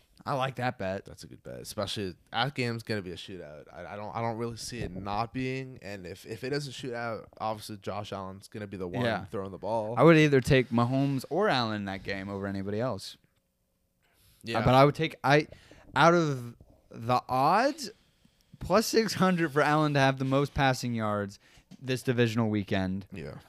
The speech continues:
Speaker 1: Um, I'm really feeling that.
Speaker 2: Okay. So my, so this is a lock for me. This is a player pl-, player prop lock of the week for me. This is Rob Gronkowski scoring a touchdown against the Rams, uh,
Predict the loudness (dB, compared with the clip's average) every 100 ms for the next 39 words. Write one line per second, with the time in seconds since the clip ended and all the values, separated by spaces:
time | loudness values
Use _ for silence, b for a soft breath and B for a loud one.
0 | _ 0 2 0 0 2 4 4 4 2
1 | 2 0 -4 -8 -12 -6 -6 -6 _ _
2 | b b b b b _ -8 -4 2 6
3 | 6 6 2 -4 -8 -8 -6 0 2 4
4 | 2 0 -4 -2 0 -2 -4 -4 -4 -4
5 | -4 -4 -6 -8 -8 -10 _ 0 6 8
6 | 6 4 -2 6 10 10 8 4 -4 6
7 | 8 10 6 2 -4 0 2 2 -2 -2
8 | -2 0 0 2 0 -2 -4 -4 -4 2
9 | 4 4 2 -2 -4 0 2 2 -2 -6
10 | -4 -4 0 2 2 -2 -4 0 0 2
11 | 2 4 2 0 -6 B B -6 -4 -2
12 | 2 2 2 0 -4 -6